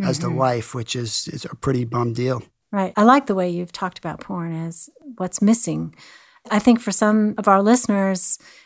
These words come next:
Speaker 2: there are moral issues here that they feel, you know, this could represent adultery. I, I mean, I'm sure you've come across this as I have,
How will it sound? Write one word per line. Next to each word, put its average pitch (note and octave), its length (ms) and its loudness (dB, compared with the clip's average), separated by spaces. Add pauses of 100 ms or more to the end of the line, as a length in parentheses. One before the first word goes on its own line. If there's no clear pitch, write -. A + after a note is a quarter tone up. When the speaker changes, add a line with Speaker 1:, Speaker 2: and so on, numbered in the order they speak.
(160)
Speaker 2:
there G#3 140 4
are G#3 200 6
moral G3 340 4
issues G3 420 -4
here F#3 420 -4
that F3 240 -8
they F3 300 -6
feel, F3+ 720 -4 (100)
you G3+ 100 -2
know, F#3+ 60 2
this F#3 160 -2
could - 180 -8
represent F#3 400 -4
adultery. F3+ 520 -4
I, F3+ 220 -6
I F#3+ 40 -6
mean, F#3+ 320 -4
I'm G3 160 -2
sure G3 220 -4
you've F#3 220 -4
come F#3 140 -8
across F3+ 360 -4
this F#3 180 -8
as F3+ 140 -8
I F3 140 -2
have, F3 420 -4